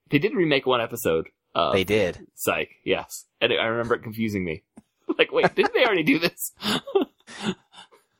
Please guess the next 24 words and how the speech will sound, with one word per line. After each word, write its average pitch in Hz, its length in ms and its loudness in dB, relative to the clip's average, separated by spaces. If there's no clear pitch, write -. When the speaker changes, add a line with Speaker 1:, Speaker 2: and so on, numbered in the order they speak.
Speaker 2:
Uh, 117 720 2
so - 180 2
I 208 120 4
have 277 100 2
a 214 60 4
question 151 300 4
for 143 100 0
you. 123 400 4
Speaker 1:
Yeah. 151 140 2
Speaker 2:
This, 175 520 4
the, 156 840 6
the 139 440 0
story 196 800 4
of 123 560 2
the 113 160 0
killer 131 540 4
who 123 540 4
plays 113 440 0
the 107 80 -2
game 104 400 0
with 98 300 -2
the, 95 540 -2
with 107 260 -4
the 92 680 -2